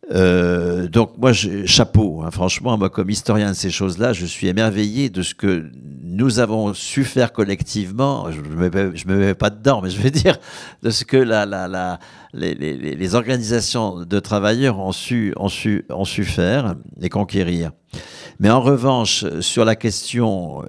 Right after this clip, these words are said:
et c'était aussi ce qui était dit par le premier intervenant, euh, ces salariés qui ont un salaire à vie, on peut pas dire qu'ils maîtrisent leur travail. Euh, la, sur la question de la maîtrise du travail,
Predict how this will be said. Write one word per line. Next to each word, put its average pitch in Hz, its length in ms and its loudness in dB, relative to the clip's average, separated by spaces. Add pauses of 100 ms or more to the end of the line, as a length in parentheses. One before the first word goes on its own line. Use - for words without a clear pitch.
et 69 260 -8
c'était 90 360 -4
aussi 82 340 -4
ce - 160 -8
qui - 120 -6
était 82 220 -6
dit 90 340 -6
par 78 220 -6
le 78 60 -6
premier 80 220 -6
intervenant, 87 720 -2
euh, 82 360 -8
ces 85 420 -4
salariés 87 560 -4
qui - 120 -10
ont 82 40 -8
un 80 60 -8
salaire 82 340 -6
à 78 80 -4
vie, 123 220 -6
on - 40 -6
peut 82 100 -10
pas 92 120 -6
dire 92 140 -6
qu'ils 87 140 -10
maîtrisent 85 280 -6
leur 78 140 -8
travail. 151 360 0 (580)
Euh, 95 420 6 (360)
la, 113 180 0
sur - 180 2
la 127 100 4
question 127 400 0
de 110 80 2
la 98 160 2
maîtrise 135 640 2
du 104 140 -2
travail, 117 680 0